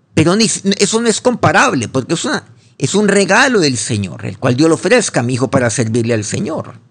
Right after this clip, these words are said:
Cosa muy distinta a ofrecerle un holocausto para que muera físicamente. Entonces, dejando a un lado todo eso, ubiquémonos desde el punto de vista literal en esto.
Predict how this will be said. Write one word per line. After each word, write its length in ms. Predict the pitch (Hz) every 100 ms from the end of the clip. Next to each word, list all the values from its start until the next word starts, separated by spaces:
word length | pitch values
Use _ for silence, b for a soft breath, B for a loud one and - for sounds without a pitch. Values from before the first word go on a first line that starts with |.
| _ _ _ _ _ _ _ _ _ _ _ _ _
Cosa 260 | - 175 165
muy 260 | 165 214 240
distinta 680 | 175 - 262 269 - - - _ _ _ _ _ _ _ _ -
a 100 | 160
ofrecerle 400 | 156 147 165 180
un 60 |
holocausto 500 | 160 127 156 151 196
para 220 | 156 131 113
que 120 | 110
muera 380 | 120 151 120 120
físicamente. 880 | 123 107 98 - 175 254 - - - - - _ _ _ b b b _ _ _ _ _ _ _ _ _ _ _ _ B B
Entonces, 380 | - 175 202 214
dejando 320 | 165 156 196
a 40 | 214
un 80 | 214
lado 260 | 226 220
todo 220 | - 240
eso, 240 | 269 - - - _ _ _ _ _ _ _ _ _ _ _ _ _ _ _ _ -
ubiquémonos 840 | 107 113 101 190 269 269 254 - - - _ _ _ _ _ _ _ _ _ _ _ _ _ _ _
desde 200 | 131 117
el 100 | 113
punto 200 | 104 151
de 60 | 160
vista 240 | 156 -
literal 500 | 123 123 101 104 113
en 120 | 127 113
esto. 200 | -